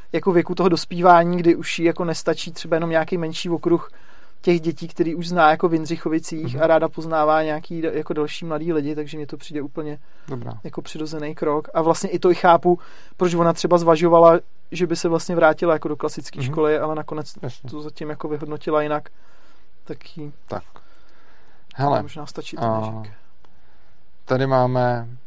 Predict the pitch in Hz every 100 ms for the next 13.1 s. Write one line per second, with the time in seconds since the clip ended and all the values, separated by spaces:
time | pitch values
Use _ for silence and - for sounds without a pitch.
0 | - - - 120 110 110 117 131 123 143
1 | 123 104 101 151 247 - - - - 110
2 | 110 120 117 113 - - 117 110 110 -
3 | - 123 131 127 - - - 120 123 117
4 | 113 - - - - 101 117 120 117 123
5 | 95 120 117 107 101 127 117 113 110 110
6 | 107 - - - - - - - 107 110
7 | 117 113 113 113 117 117 110 110 - 120
8 | 123 110 117 - 110 - 120 196 - -
9 | - - - - - 139 131 127 127 127
10 | 123 - - - - - 127 147 151 135
11 | 110 110 - 123 135 127 127 127 120 110
12 | 127 - - 127 123 123 131 117 131 123
13 | 127